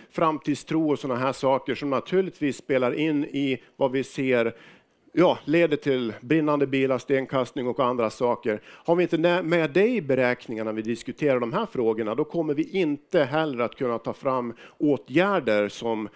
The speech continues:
kan skapa en demokrati som rymmer så många som möjligt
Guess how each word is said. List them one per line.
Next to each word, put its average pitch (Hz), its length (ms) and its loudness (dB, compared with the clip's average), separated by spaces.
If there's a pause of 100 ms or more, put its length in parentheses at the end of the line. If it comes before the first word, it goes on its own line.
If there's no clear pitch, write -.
(240)
kan 127 140 -4
skapa 123 460 0
en 123 60 0
demokrati 117 640 -2
som 110 180 -6
rymmer 156 340 0
så 131 120 -6
många 113 220 -4
som 104 180 -8
möjligt 127 400 0